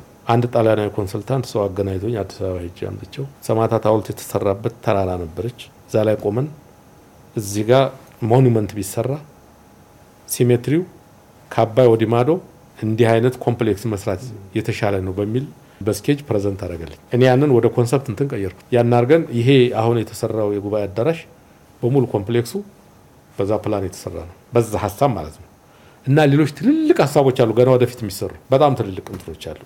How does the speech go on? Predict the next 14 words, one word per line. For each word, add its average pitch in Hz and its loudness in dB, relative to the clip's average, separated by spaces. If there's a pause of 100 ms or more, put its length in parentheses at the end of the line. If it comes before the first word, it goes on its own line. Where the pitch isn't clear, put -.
አሉኝ 104 0
እኔ። 90 -8
እና 113 -4
ይሄን 110 -2
ይዘህ 139 0 (300)
የዘለቅንበት 98 -6 (440)
በፌዴራል 90 -2
ደረጃም 95 -4 (320)
የሞካከርናቸው 87 -4
ነገሮች 92 -6
አሉ። - -6 (240)
በዚህ 113 4
ሂደት 107 2
ውስጥ - -14